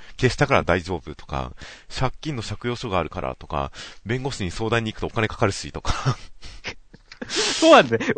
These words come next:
Speaker 2: まずこれだってさ、こう、新たに借金が見つかったんだけどって言って、それで、いやいや、弁護士に相談しろよっていう。ツッ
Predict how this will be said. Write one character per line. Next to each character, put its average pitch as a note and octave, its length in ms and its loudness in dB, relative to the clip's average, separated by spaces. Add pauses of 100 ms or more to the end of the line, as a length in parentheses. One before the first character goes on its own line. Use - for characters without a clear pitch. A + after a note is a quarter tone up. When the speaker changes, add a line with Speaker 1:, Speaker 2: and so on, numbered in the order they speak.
Speaker 2:
ま D#4+ 120 12
ず E4+ 120 6
こ C4+ 160 8
れ C#4 60 6
だ F4+ 80 10
っ A#4+ 40 8
て - 100 -20
さ、 C#3+ 220 2 (120)
こ E3 240 -2
う、 - 60 -10
新 A#3+ 220 10
た G3 120 6
に F3 60 4
借 - 180 2
金 C4 160 -4
が F#3 100 8
見 D#3 80 -2
つ - 80 -18
か A3+ 80 10
っ - 80 4
た A#3 120 10
ん G3+ 40 6
だ F#3+ 80 4
け C#3 60 0
ど A#2+ 80 -4
っ B2 40 -8
て - 140 -14
言 - 20 -18
っ - 20 -12
て、 - 80 0
そ - 260 -6
れ - 1040 4
で、 - 20 0
い F#3 60 6
や C4 120 12
い - 20 12
や、 D3+ 100 8
弁 G#3+ 300 8
護 E4 100 6
士 F4 100 0
に D#3 80 -2
相 B3 240 6
談 C4 160 10
し - 160 -2
ろ A#3 120 12
よ G3 80 10
っ - 40 -2
て - 220 4
い - 20 12
う。 - 60 10
ツ G4 60 10 (1080)
ッ - 20 -20